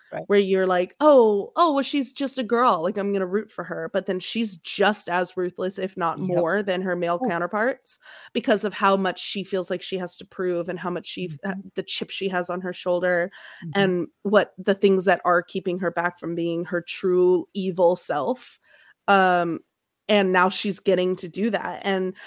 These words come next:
Speaker 2: you see it, we talked, uh, in the last episode, um, and ab-, about when she talks to Cyril Karn for the first time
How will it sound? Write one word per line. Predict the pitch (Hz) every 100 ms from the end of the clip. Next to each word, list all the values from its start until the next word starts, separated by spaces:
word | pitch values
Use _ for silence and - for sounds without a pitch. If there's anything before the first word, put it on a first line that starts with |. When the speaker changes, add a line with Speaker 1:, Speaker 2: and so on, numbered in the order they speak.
| -
Speaker 2:
you | 226
see | 220 233
it, | 214
we | 220
talked, | 247 247 - -
uh, | 196 185 180
in | 185 190
the | 185 185 165 -
last | 202 220 196
episode, | 180 185 175 170 180 - -
um, | 180 165 - -
and | 180 170 - _ _ _ _ _ -
ab-, | 214 -
about | 202 185 175 - 190
when | 196 185
she | - - 185 180 180 170 -
talks | 208 202 -
to |
Cyril | 180 220 185 175
Karn | 180 180
for | - 180
the |
first | - 190 -
time | 175 165 -